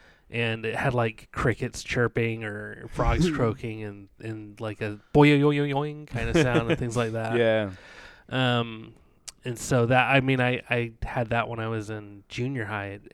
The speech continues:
Speaker 1: at Travis, so this is, like, quite a few years later, you know, four or five years later. And, um, I would take that to school,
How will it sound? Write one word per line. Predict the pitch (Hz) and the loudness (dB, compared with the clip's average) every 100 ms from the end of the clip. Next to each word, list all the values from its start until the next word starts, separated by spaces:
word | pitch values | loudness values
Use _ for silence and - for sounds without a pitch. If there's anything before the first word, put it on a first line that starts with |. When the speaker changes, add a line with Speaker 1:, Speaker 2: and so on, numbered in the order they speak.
| - | -18
Speaker 1:
at | 110 | -14
Travis, | - 120 117 - | -4 -2 -2 -4
so | 110 | -12
this | 117 | -12
is, | 110 98 | -12 -16
like, | 95 101 _ _ _ _ | -18 _ _ _ _ _
quite | - 131 113 | -4 -2 -2
a | |
few | - 110 | -4 -8
years | 107 113 107 | -6 -8 -8
later, | 110 107 98 | -12 -12 -12
you | 98 | -16
know, | 101 - _ _ | -18 -18 _ _
four | 117 113 | -10 -10
or | |
five | - 107 101 | -8 -12 -12
years | 107 104 113 | -16 -20 -16
later. | 117 117 - _ _ _ _ _ _ _ - | -16 -16 -20 _ _ _ _ _ _ _ -10
And, | 120 110 107 | -8 -6 -6
um, | 104 104 | -6 -6
I | |
would | 110 107 | -8 -8
take | 120 | -10
that | 113 113 | -12 -14
to | - | -18
school, | - 113 113 107 | -12 -10 -10 -12